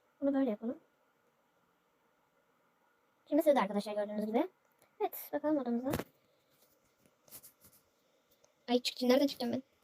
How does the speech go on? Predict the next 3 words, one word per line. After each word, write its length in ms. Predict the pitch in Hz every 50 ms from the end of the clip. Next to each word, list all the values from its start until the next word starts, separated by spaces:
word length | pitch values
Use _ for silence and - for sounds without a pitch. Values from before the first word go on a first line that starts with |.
| _ _ _ - - - _ - - -
Evet. 720 | 214 208 202 202 208 226 254 277 269 - - - - - - _ _ _ _ _ _ _ _ _ _ _ _ _ _ _ _ _ _ _ - - - - - - - - - - - _ _ _ _ _ - _ - - - - _ _ - - - - - - _ _ _ _ -
Evet 240 | 262 233 220 - 233
arkadaşlar. 600 | 214 208 220 226 214 214 - 302 311 330 359